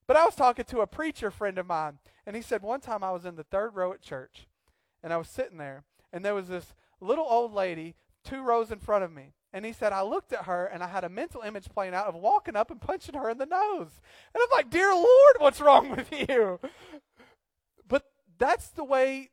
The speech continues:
that's funny, but that's the way that demonic infiltration works, is they try to get you to buy into this narrative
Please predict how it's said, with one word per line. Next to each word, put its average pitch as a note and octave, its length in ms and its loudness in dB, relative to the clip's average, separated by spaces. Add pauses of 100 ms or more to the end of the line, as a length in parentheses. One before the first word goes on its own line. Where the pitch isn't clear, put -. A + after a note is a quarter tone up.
that's B3+ 240 -2
funny, G3 500 -4 (520)
but A#3+ 120 -6
that's - 280 2
the C#4+ 120 -10
way A#3+ 280 0
that G#3 300 -4
demonic G3+ 440 -4
infiltration F#3 680 -12
works, F3+ 480 -6 (300)
is G3+ 180 -4
they G#3+ 160 0
try C4 500 -4
to - 80 -14
get A3 320 -16
you G#3 80 -18
to F3+ 160 -10
buy G3 400 -2
into G3 480 -12
this E3 240 -14
narrative E3 800 -10